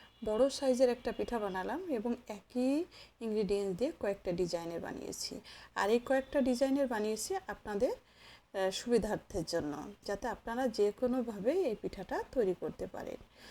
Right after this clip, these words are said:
আজকে তৈরি করব বড় সাইজের এবং বিভিন্ন ডিজাইনের তালের পিঠা। আর এই পিঠাটা তৈরি করার জন্য প্রথমে নিয়েছি তাল,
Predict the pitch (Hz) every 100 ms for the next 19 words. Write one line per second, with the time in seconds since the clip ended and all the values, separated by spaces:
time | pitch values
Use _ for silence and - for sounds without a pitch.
0 | - - 294 294 - 277 277 277 269 208
1 | 208 330 508 - 196 196 208 220 185 175
2 | 180 196 320 - - - - - 196 220
3 | 208 208 240 262 220 202 196 208 254 403
4 | - _ _ _ - 208 185 165 - -
5 | - 160 190 - - 202 254 285 294 320
6 | 330 320 311 311 302 285 254 285 - 233
7 | 254 226 220 196 - 220 - 190 220